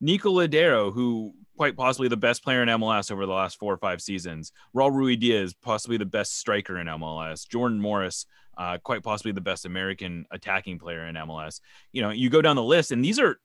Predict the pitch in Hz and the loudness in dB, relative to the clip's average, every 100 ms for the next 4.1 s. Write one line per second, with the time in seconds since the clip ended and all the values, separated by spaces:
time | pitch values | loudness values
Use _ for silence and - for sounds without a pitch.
0 | _ - - 220 240 175 - 170 185 175 | _ -10 2 2 4 2 2 2 4 2
1 | 131 - 170 180 139 113 - _ _ _ | -2 -4 0 2 2 0 -6 _ _ _
2 | - 180 165 185 208 - _ _ _ _ | 0 0 6 6 6 0 _ _ _ _
3 | _ _ _ _ _ _ _ 160 190 170 | _ _ _ _ _ _ _ -2 0 0